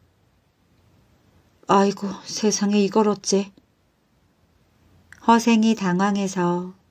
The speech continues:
허둥거렸습니다. 뒤에서 몰래 지켜보고 있던 머슴이 모르는 척 물었어요.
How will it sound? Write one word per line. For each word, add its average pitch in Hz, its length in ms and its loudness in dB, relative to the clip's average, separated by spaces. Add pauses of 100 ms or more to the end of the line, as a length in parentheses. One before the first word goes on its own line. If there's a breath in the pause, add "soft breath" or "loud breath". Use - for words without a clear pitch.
(140)
허둥거렸습니다. 208 1160 0 (1160)
뒤에서 214 480 4
몰래 190 340 2
지켜보고 208 720 0
있던 196 300 -2
머슴이 165 580 -2 (640)
모르는 220 460 4
척 214 240 -2
물었어요. 175 680 -2